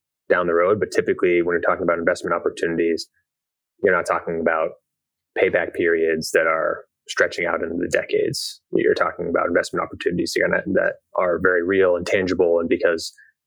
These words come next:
you understand the business deeply, you have a, you have strong conviction around the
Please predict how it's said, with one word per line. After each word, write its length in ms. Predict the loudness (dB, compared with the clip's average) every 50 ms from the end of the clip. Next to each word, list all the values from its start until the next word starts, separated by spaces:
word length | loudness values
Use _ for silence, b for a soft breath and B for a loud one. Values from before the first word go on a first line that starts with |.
| _ _ _
you 100 | 0 2
understand 300 | 2 2 0 0 -2 0
the 40 | 2
business 320 | 2 2 2 2 -2 0
deeply, 300 | 0 -2 0 2 2 2
you 100 | 4 2
have 140 | 2 2 2
a, 120 | 0 -2 0 _
you 80 | -2 -2
have 80 | -2 0
strong 240 | 0 -2 -2 -2 -4
conviction 460 | -4 0 0 0 -2 0 -4 -2 -2
around 420 | 0 0 0 2 0 0 0 0 -2
the 80 | -2